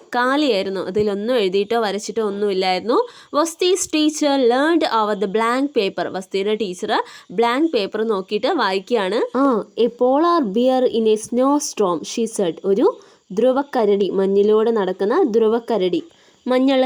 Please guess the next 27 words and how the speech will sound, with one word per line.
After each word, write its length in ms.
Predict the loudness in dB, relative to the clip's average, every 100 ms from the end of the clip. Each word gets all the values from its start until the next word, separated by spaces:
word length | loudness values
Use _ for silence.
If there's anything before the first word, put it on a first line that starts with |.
| 0
സ്ഥലങ്ങളിൽ 460 | 0 2 4 2 2
കാണുന്ന 300 | 0 0 2 2
വെളുത്ത 380 | 0 -2 -4 0
നിറത്തിലുള്ള 460 | 0 0 0 0 0 0
കരടിയില്ലേ, 460 | 0 2 2 0 0
അതാണ് 240 | -2 0 2
കേട്ടോ 200 | 0 0 0 2
ധ്രുവക്കരടിയെ. 680 | 2 2 0 0 2 2 2 0 0 2
"Very 240 | 4 4 4
funny, 300 | 2 4 2 0 -2 2
I 40 | 2 4
just 240 | 2 2 -2
can't 240 | -2 0 0 -2
draw," 180 | -2 -4 _ _ -16
said 260 | -4 -2 -2 0
വസ്തി. 340 | -2 0 -4 -4 -6 -2
ഓ, 40 | 0 2
ഭയങ്കര 340 | 2 2 0 0
തമാശ, 340 | 0 -2 -4 -6 -8 _ -2
എനിക്കൊന്നും 400 | 0 0 0 0
വരയ്ക്കാൻ 360 | 0 0 0 -2 -2 -4
പറ്റുന്നില്ല. 460 | -2 0 2 0 -2 -2
ആര് 160 | 2 2
പറഞ്ഞു? 260 | 2 2 2 0
വസ്തി 260 | -4 -4 -2 -2 -4
ടീച്ചറോട് 460 | -6 -4 -2 0 -2 0
പറഞ്ഞു. 280 | 0 0